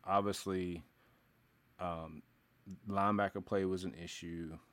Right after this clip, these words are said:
Um, they didn't set the edge that well in that game. There was a lot of things going on in that game that just, you know,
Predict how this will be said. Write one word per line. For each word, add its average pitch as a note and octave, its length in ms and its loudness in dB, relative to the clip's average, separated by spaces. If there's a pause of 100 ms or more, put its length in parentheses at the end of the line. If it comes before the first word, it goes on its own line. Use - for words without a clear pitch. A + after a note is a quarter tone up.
(100)
Um, E2 580 -12
they F2+ 100 -10
didn't G2 300 -6
set - 260 -6
the - 120 -10
edge G2+ 300 -6
that F2+ 180 -6
well F2+ 220 -2
in E2+ 60 -4
that E2+ 200 -8
game. E2 380 -10 (320)
There G4+ 160 -2
was C#3+ 100 6
a F#2+ 60 4
lot G2+ 400 8
of F#2+ 100 -2
things G2+ 280 -2
going F#2+ 240 0
on F#2 160 0
in F2+ 60 -2
that F2 140 -6
game F#2 340 -2
that E2 120 -8
just, E2+ 380 -8 (600)
you G2 140 -6
know, A#1+ 160 -16